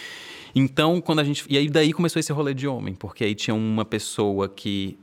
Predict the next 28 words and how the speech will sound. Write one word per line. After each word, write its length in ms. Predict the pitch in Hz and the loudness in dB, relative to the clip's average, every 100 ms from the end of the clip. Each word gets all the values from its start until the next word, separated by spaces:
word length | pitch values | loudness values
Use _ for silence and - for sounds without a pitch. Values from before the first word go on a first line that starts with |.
| _ | _
tem 120 | 120 | -2
um 160 | 104 101 | 0 2
órgão 280 | 101 101 98 | 2 0 -4
que 80 | 104 | -6
é 40 | |
pra 160 | - 95 | -6 -10
fora, 360 | - 98 101 | -6 -6 -6
que 60 | - | -8
chama 160 | 92 | -8
pênis, 540 | - 95 98 117 - - _ - - - - - - _ _ | -8 -8 -8 -10 -12 -16 _ -20 -18 -18 -18 -20 -20 _ _
e 180 | 127 110 | 2 2
que 100 | 113 | 2
tem 140 | 123 113 | 0 0
alguns 220 | 104 - | 0 -2
caracteres 440 | 110 - 110 95 | -2 0 -2 -2
por 140 | - - | -6 -4
causa 200 | 101 95 | -2 -2
de 60 | |
um 80 | 104 | -2
hormônio, 460 | 104 104 98 107 107 | -2 0 -2 -2 -4
que 100 | 104 | -6
é 40 | |
uma, 440 | 95 92 90 90 92 _ _ _ _ - - | -6 -6 -6 -8 -10 _ _ _ _ -18 -10
um 140 | 240 233 | -4 0
hormônio, 460 | 160 131 95 98 101 - _ _ - | 2 2 0 -4 -8 -16 _ _ -12
uma 100 | 117 | -8
coisa 340 | - 110 104 | 0 0 2
que 260 | 104 107 | 0 -2